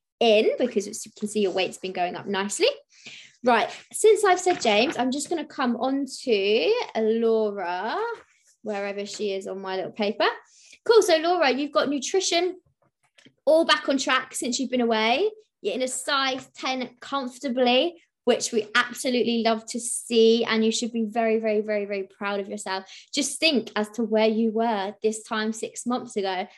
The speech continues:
as to where you are now, right? That should feel incredible.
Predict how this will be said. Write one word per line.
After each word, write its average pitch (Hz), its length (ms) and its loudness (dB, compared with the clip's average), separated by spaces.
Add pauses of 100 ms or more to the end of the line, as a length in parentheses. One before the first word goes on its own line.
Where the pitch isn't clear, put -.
as 220 180 0
to 254 120 -6
where 220 200 4
you 220 200 4
are 208 160 0
now, 202 540 -2
right? 196 500 -2
That 240 220 -2
should 269 260 -10
feel 214 320 2 (340)
incredible. 214 800 -4